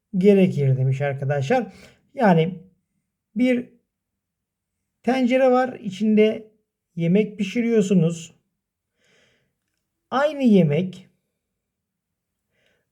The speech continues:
daha büyük bir tencereyle, aynı yemek derken yine tepeleme dolduruyorsunuz yemeği. Daha büyük bir tencereyle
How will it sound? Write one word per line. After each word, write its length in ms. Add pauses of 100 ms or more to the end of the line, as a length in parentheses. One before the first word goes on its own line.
(120)
daha 340
büyük 320
bir 200
tencereyle, 720
aynı 400
yemek 380
derken 540 (640)
yine 400
tepeleme 500
dolduruyorsunuz 800
yemeği. 380
Daha 300
büyük 260
bir 140
tencereyle 800